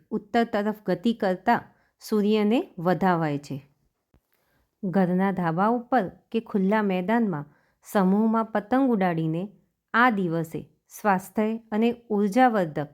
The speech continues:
એવું સૂર્ય સ્નાન કરવામાં આવે છે. વિદેશમાંથી પણ પતંગોત્સવમાં ભાગ લેવા માટે પતંગ રસિયાઓ ભારતમાં આવે છે. તો ચાલો સાથે મળી આપણે સૌ આ પતંગોત્સવનો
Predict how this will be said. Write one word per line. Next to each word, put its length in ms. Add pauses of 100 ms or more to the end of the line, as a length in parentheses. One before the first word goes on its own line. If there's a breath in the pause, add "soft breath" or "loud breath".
(300)
એવું 260
સૂર્ય 400
સ્નાન 400 (220)
કરવામાં 480
આવે 200
છે. 220 (1400)
વિદેશમાંથી 840
પણ 240 (600)
પતંગોત્સવમાં 1000
ભાગ 320
લેવા 280
માટે 440 (320 soft breath)
પતંગ 360
રસિયાઓ 680 (160)
ભારતમાં 680
આવે 200
છે. 240 (680)
તો 120
ચાલો 440 (100)
સાથે 400
મળી 360 (100)
આપણે 380
સૌ 320 (340 soft breath)
આ 60
પતંગોત્સવનો 1120